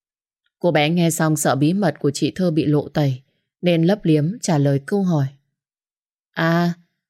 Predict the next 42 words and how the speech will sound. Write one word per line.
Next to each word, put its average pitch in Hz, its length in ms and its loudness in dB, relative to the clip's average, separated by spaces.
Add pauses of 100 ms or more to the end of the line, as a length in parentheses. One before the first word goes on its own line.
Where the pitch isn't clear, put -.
(140)
là 170 160 2
tôi 214 160 2
mua 220 180 0
ngoài 185 200 2
chợ 156 280 0
thôi, 214 380 -2 (340)
có 170 140 0
cái 247 160 0
gì 202 180 2
đâu 190 140 2
mà 175 120 2
đặc 147 200 -2
biệt 156 220 2
chứ. 226 260 -4 (500)
Chỉ 180 160 2
là 147 120 4
một 143 220 2
cái 175 100 0
cúc 269 180 -8
áo 160 260 0
thôi 247 120 -2
mà, 147 280 0 (400)
nhiều 170 180 2
người 156 220 4
giống 151 260 0
nhau. 214 280 -4 (1040)
Vậy 143 140 0
sao? 156 240 -2 (580)
Thế 185 100 2
mà 156 140 2
tôi 160 220 0
cứ 180 120 0
nghĩ 190 320 -2 (320)
người 165 160 2
bạn 143 280 0
của 139 120 0
tôi 170 260 2
là 151 100 2
một 143 160 0
người 143 160 0
đặc 139 220 -4
biệt, 143 180 0